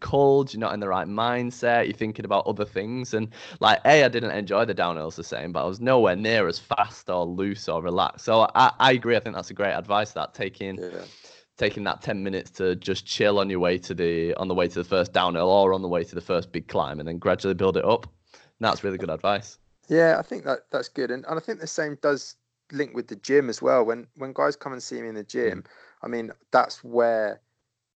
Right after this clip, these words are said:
Speaker 2: like, I'll give 'em a foam roller, I'll give 'em a mat, I'll give 'em a hockey ball, and then I'll go over,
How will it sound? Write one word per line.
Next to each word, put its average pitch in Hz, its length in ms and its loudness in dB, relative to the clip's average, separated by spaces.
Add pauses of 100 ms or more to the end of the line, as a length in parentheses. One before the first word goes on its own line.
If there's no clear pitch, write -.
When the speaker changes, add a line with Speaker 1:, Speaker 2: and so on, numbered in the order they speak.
(300)
Speaker 2:
like, 113 240 -8
I'll 117 120 -4
give 120 260 -8
'em 107 80 -14
a 95 40 -12
foam 139 360 -4
roller, 104 260 2
I'll 95 60 -4
give 135 200 -6
'em 135 60 -12
a 113 80 -8
mat, 98 380 -6
I'll 92 60 -20
give 135 140 -6
'em 120 60 -12
a 110 60 -12
hockey 107 300 -16
ball, 92 280 -8
and 107 100 -12
then 113 120 -10
I'll 110 160 -6
go 135 80 0
over, 131 260 0